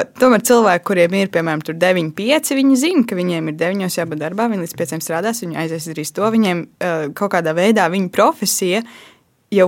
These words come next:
ir uzlikusi diezgan lielu rāmi tai dienai. Tev nav tāda rāmja uzlikta no malas.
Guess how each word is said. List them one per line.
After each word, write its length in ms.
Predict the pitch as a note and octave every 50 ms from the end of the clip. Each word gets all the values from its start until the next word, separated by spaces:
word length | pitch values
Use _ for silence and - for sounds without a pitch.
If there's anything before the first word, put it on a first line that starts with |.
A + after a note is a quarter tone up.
| F#3+ F#3+
ir 180 | G3+ A#3 A3+ A3+
uzlikusi 560 | C4 B3+ G#3+ F#3+ F3 D#3+ - E3+ - E3+ E3
diezgan 400 | F#3 F#3+ G3+ G#3 G3 F#3+ F3 E3+
lielu 320 | F3 F#3 G3 G#3 G3+ F#3+ F3
rāmi 360 | E3+ F3+ F#3+ G3 G3 F#3 F3+
tai 120 | - D3+ C#3+
dienai. 420 | D3 D#3 D#3+ D#3+ D#3 C#3+ C#3+ - - _ _ _ _ _ _ _ _ _ _ _ _ - _ _ _
Tev 200 | - A3+ A3+ A3
nav 220 | G#3 A3+ A#3+ A3 A#3
tāda 240 | F3 D#3 D3 D3+ D3+
rāmja 340 | D3 D3 D3+ E3 E3+ E3+ E3 _ _ _ _ _ _ _ _ _ _ _ _ _ _ -
uzlikta 580 | G3 G3 F#3+ F3 E3 D#3+ D#3+ - - - E3 - _ _ _ -
no 160 | F#3 E3+ E3+
malas. 320 | F3 F3+ F3 E3 D3 C3+